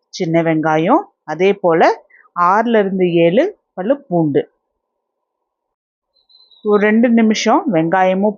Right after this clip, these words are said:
பூண்டும் எண்ணெயில நல்லா வதக்கி எடுத்துட்டு, ஒரு நார்மல் சைஸ் தக்காளி, நல்லா பழுத்த தக்காளியா எடுத்து இதையும் எண்ணெயில போட்டு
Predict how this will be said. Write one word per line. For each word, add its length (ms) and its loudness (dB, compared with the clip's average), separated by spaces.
பூண்டும் 460 0
எண்ணெயில 580 0
நல்லா 240 -2
வதக்கி 440 -2
எடுத்துட்டு, 380 -2
ஒரு 120 -2
நார்மல் 400 2
சைஸ் 300 -2
தக்காளி, 460 -8
நல்லா 280 -2
பழுத்த 480 -2
தக்காளியா 500 -2
எடுத்து 300 -4
இதையும் 420 0
எண்ணெயில 320 0
போட்டு 280 -2